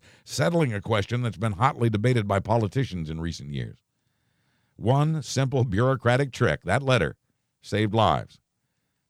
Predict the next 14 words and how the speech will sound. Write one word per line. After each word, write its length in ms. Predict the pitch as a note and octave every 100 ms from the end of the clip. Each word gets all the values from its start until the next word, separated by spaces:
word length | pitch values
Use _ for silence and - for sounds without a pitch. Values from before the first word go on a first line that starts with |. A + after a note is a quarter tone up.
| -
Unfortunately, 800 | G2+ G#2+ C3+ A#2+ G#2 G2 G2+ A#2+
in 80 | G#2
December 360 | - A#2+ A#2+
twenty 280 | - A#2 A#2+
seventeen, 500 | A2 A#2+ A2 G#2+ A2
the 80 | G#2
Republican 540 | F#2+ G#2+ A#2 A#2+ B2
Congress 360 | A2 G#2+ G#2+ F#2
did 140 | B2+
away 300 | G#2 A#2 B2+
with 220 | F#2 G2
that 220 | F2 F2 -
fine 380 | G2 G2+ G#2+
for 200 | E2+ D2+